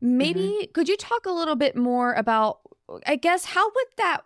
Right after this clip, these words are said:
Speaker 1: work? You don't have to be like, "You sign up here and you do this, this, and this." I mean, we don't have to go down that.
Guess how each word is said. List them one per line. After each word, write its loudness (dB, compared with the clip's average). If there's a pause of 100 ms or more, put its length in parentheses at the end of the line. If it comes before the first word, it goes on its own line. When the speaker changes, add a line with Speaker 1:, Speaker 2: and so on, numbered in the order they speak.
Speaker 1:
work? -2
You -2
don't 0
have -2
to -10
be 0
like, -2
"You -8
sign -4
up -4
here -4
and -8
you -10
do -8
this, -10
this, -10
and -16
this." -16
I -2
mean, 0
we -4
don't 0
have -6
to -10
go -2
down -2
that. 0